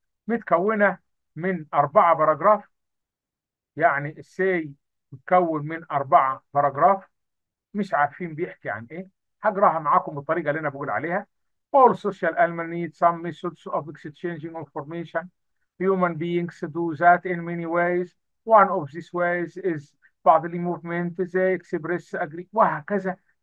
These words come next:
تبدأ تقرأ إيه، بس بس بقى طبعا توقع في الصوت. أبص للباراجراف الأولاني بيقول إيه؟ All social animals need some message of exchanging information.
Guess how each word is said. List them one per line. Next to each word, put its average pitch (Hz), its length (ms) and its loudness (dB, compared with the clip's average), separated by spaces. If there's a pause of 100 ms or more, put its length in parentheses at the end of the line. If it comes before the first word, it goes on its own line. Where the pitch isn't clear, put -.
تبدأ 165 220 -4
تقرأ 165 400 -4
إيه، 160 180 -2 (280)
بس 135 160 -8
بس 147 160 -10
بقى 147 280 2
طبعا 143 280 0
توقع 160 240 -2
في 160 80 -14
الصوت. 208 300 -6 (1000)
أبص 339 320 8
للباراجراف 226 600 8
الأولاني 202 460 2
بيقول 175 240 -4
إيه؟ 147 200 -10 (480)
All 240 460 10
social 202 540 0
animals 247 520 0 (320)
need 202 920 -6 (320)
some 202 440 4 (120)
message 214 460 -6 (320)
of 220 140 10 (200)
exchanging 190 960 -4
information. 117 560 -10